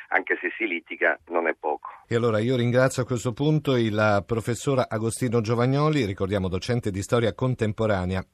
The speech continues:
Speaker 2: all'Università Cattolica di Milano. Professore, grazie ancora, buona giornata.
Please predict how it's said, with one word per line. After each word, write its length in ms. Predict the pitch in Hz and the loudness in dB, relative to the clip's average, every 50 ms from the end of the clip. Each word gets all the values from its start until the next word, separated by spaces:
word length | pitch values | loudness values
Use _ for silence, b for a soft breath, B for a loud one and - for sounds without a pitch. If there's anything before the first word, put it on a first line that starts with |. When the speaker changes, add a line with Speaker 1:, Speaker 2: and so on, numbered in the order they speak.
| - 107 | -6 -4
Speaker 2:
all'Università 680 | 113 117 123 120 113 98 107 98 - - - - 107 - | -2 0 0 0 0 0 -2 -4 -6 -6 -4 -4 -4 -4
Cattolica 640 | _ - 117 - _ - 95 87 87 90 80 - 98 | _ -4 -4 -4 _ -2 -2 -2 -2 -4 -4 -4 -4
di 120 | 90 92 101 | -4 -2 -4
Milano. 340 | 101 92 82 78 73 78 | -4 -4 -4 -6 -6 -8
Professore, 520 | 73 - - - 110 104 - 120 107 98 90 | -6 -6 -6 -4 -6 -2 -2 0 0 0 0
grazie 320 | 98 110 120 - - 120 | -2 -2 -2 -2 -2 -2
ancora, 360 | 117 110 - 135 135 131 - - | -2 -2 -2 -2 -2 -2 -2 -2
buona 240 | 107 107 104 104 98 | -2 0 0 0 0
giornata. 480 | 92 107 101 92 101 95 87 - 87 | -2 -2 -4 -2 -4 -4 -4 -6 -10